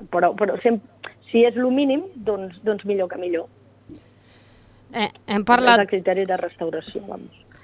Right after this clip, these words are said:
Speaker 2: Àngel,
Speaker 1: Digue'm, digue'm.
Speaker 2: Àngels, hem parlat molt de els gegants de Torredembarra, del Negrito i la Negrita, els gegants de, de Tarragona. Eh, quins
Speaker 1: Mm.
Speaker 2: són els projectes futurs? En què estàs treballant ara?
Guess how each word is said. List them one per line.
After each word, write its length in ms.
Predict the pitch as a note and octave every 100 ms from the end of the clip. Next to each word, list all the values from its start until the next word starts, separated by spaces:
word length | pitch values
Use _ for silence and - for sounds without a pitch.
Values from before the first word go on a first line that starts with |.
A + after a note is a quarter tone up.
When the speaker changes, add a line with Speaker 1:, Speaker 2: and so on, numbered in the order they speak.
| -
Speaker 2:
Àngel, 320 | G#3 G#3+ G#3
Speaker 1:
Digue'm, 20 |
digue'm. 180 | F3 D#3
Speaker 2:
Àngels, 480 | D#3 A3 G#3+ A3+ F#3+
hem 140 | F#3+ G3+
parlat 340 | G#3 G#3+ G#3
molt 300 | G#3+ G#3+ G#3
de 100 | G3 F#3 F3+ E3+ D#3 F#3+
els 140 | G3
gegants 560 | G3 F#3+ G3 F#3+ F#3+ F#3
de 400 | G3+ F#3 F3+ F3+
Torredembarra, 920 | G3+ F#3+ F#3 F3+ F3+ F#3+ F#3+ G3+ G3
del 100 | F#3+
Negrito 400 | F#3+ F#3 F#3+ F#3+
i 40 | F#3+
la 140 | F3+
Negrita, 800 | F3 F3 F3+ G3 G3 G3+ F#3+ F#3+ -
els 100 | F3
gegants 380 | E3+ F3 F3+ F3+
de, 160 | F#3 F3+ F3 F3
de 160 | F3
Tarragona. 720 | E3+ E3+ E3+ F3 F#3+ G3+ A3 - - - -
Eh, 180 | G3+ G3 -
quins 260 | C4+ C#4
Speaker 1:
Mm. 20 |
Speaker 2:
són 200 | D4 C#4+ G#3+
els 300 | F#3+ F#3+ -
projectes 880 | G#3+ G#3 G#3+ G3 G3+ G3 F#3+ F3
futurs? 400 | - G#3+ G#3 F#3
En 160 | F#3+ F#3+
què 80 | A3+
estàs 280 | A3 A#3 -
treballant 520 | G3+ G3 G3 F#3+ E3
ara? 240 | D3+ D3+